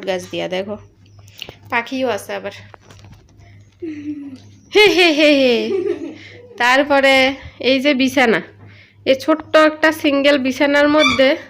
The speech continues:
দুইটা বিছনার এই মানে বালিশ, কোল বালিশ, মানে সব কিছু আর কি।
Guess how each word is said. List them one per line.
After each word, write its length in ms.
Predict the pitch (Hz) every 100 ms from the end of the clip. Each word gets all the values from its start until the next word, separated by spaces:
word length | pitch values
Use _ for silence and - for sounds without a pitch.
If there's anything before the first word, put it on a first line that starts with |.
| -
দুইটা 400 | 220 269 262 285
বিছনার 520 | 262 254 - 269 277 294 320 - - - - - 208
এই 340 | 214 214 214 208
মানে 260 | 214 220 220 214 196 -
বালিশ, 460 | 214 214 220 226 233 - -
কোল 180 | 226 233
বালিশ, 400 | 226 226 233 240 - - _ _ - _ _
মানে 180 | 220 220 214
সব 200 | 302 294
কিছু 220 | 262 247 185
আর 100 | 160
কি। 120 | -